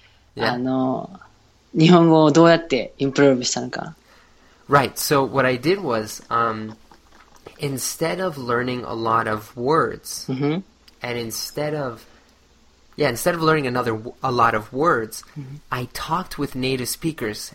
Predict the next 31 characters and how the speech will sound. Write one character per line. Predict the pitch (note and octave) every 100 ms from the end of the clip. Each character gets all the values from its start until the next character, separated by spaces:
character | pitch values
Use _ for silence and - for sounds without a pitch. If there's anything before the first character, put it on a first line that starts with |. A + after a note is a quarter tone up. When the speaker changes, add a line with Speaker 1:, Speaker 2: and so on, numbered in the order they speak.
| -
Speaker 1:
and | B2
then | C3+
I |
kept | C3+ D#3+ D#3
on | C3
saying, | C3 A#2 - - _ _ _
「そ | - C#3+
れ | C#3+
っ | D#3+
て | D#3+ _ D3+ C3+ C#3 - - C3+
ど | C3
う | C#3
い |
う |
意 | C3
味 | G#2+
で | G#2+
す | -
か？ | G#2 A2 - _
そ | - - B2
れ | C3+
は | C#3 C#3 C3+ _ _
何 | - C3
で | A2
す | G#2 -
か？」 | - -
Speaker 2:
Ah, | E3 E3
two | D#3 - F3
different | D#3+ D#3 D3+
Speaker 1:
And |
Speaker 2:
people. | C#3 C#3+ B2+ B2 D3+